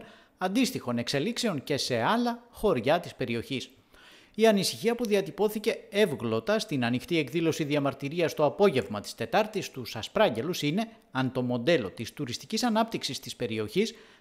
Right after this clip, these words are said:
με αναφορά στο φυσικό και δομημένο περιβάλλον, αλλά και με την προοπτική ένταξης στον κατάλογο των πολιτιστικών τοπίων της unesco, κινδυνεύει να μεταλλαχθεί σε κάτι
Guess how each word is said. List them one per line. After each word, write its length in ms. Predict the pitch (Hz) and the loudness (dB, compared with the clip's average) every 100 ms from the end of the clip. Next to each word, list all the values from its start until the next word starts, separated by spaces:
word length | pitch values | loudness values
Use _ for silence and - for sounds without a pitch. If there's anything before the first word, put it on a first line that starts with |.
| - | -4
με 160 | 151 | 0
αναφορά 480 | 139 120 - 120 190 | 2 2 2 2 2
στο 200 | 208 156 | 0 -2
φυσικό 540 | - 135 - 127 175 | -2 -4 -6 -2 0
και 220 | 139 - 110 | 0 0 -2
δομημένο 640 | 117 117 120 117 180 139 | 0 -2 0 0 0 0
περιβάλλον, 500 | - 101 127 208 226 - - - - | -4 0 2 4 2 -6 -16 -16 -2
αλλά 180 | 226 | 2
και 320 | 220 220 220 202 | 2 2 -2 0
με 200 | 202 202 | 0 0
την 240 | 196 196 | -2 -6
προοπτική 580 | 180 185 175 185 214 214 - | -4 -4 -4 -8 -8 -8 -6
ένταξης 640 | - 170 107 - - - - | -2 0 0 -6 -10 -12 -14
στον 240 | - 147 | -8 -4
κατάλογο 520 | 135 156 175 117 101 | 0 4 4 4 0
των 200 | 101 120 | -4 -4
πολιτιστικών 600 | 120 147 123 139 - 165 160 | 0 0 0 -6 -4 -4 -2
τοπίων 420 | 135 - 143 101 | -4 -2 -4 -4
της 180 | 104 - | -6 -4
unesco, 320 | 160 208 220 - - - _ | -2 0 -2 -4 -16 -20 _
κινδυνεύει 680 | - 131 110 110 113 208 240 | -6 -4 -2 -2 0 0 2
να 100 | 233 | 0
μεταλλαχθεί 640 | 208 160 135 120 113 - 254 | 0 0 0 0 -2 -4 -6
σε 120 | - | -4
κάτι 360 | - 240 240 | -2 -2 -2